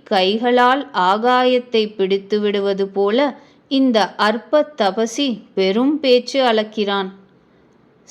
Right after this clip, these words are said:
சுகன் என்ற தூதுவன் கூறினான், ஐயா, தற்பெருமை இயல்பை விட்டுவிட்டு இந்த சேதி முழுவதையும்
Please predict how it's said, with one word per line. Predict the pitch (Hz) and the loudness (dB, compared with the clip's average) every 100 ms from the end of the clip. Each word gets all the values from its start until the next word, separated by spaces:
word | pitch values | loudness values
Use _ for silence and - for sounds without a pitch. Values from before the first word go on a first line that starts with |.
| - | -4
சுகன் | 262 254 311 320 | -4 -2 -2 -2
என்ற | 311 240 196 214 | -2 -2 -2 -4
தூதுவன் | 185 196 214 220 233 208 185 | -4 -2 0 0 0 -2 -4
கூறினான், | 180 180 202 214 254 226 - - _ | -4 -2 0 0 -2 -2 -8 -20 _
ஐயா, | - 190 190 196 240 214 - _ _ - | -4 -2 0 0 0 -2 -12 _ _ -2
தற்பெருமை | 185 185 190 247 254 262 285 294 | 0 0 2 4 4 2 0 0
இயல்பை | 220 202 233 226 247 214 | 0 0 0 4 2 2
விட்டுவிட்டு | 190 180 214 220 220 220 269 233 - - | -4 -2 0 0 -2 0 0 0 -6 -6
இந்த | 220 226 196 | -2 0 -2
சேதி | 180 208 196 240 262 269 | -4 -2 2 2 0 -2
முழுவதையும் | 196 185 220 233 226 254 277 240 214 | -2 0 0 2 4 2 2 -2 -6